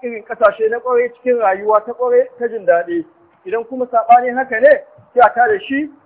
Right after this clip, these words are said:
inda ba hakan ba ne, shi ne na mutu wa nahya. Muna mutuwa muna koma rayuwa, watan bayan mutu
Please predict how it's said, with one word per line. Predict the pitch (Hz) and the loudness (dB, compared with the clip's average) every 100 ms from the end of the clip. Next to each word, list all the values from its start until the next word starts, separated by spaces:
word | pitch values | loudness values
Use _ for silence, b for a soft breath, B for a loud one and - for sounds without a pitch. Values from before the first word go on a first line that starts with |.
| _ - | _ -6
inda | 233 226 214 190 | -4 4 4 6
ba | 190 | 6
hakan | 196 185 170 | 6 0 0
ba | 170 | 0
ne, | 160 | -2
shi | 180 220 | -10 -8
ne | 196 | -6
na | 185 | -8
mutu | 226 247 196 | -10 -12 -8
wa | 190 | -6
nahya. | 175 160 151 143 - _ _ | -6 -6 -6 -6 -10 _ _
Muna | 214 233 214 | 0 4 2
mutuwa | 233 302 254 | 2 2 2
muna | 226 202 - | 6 2 4
koma | 262 247 190 | 4 6 4
rayuwa, | 165 165 175 | 4 2 0
watan | 175 185 180 | 0 -4 0
bayan | 214 247 | 0 0
mutu | 269 262 208 | -8 -10 -14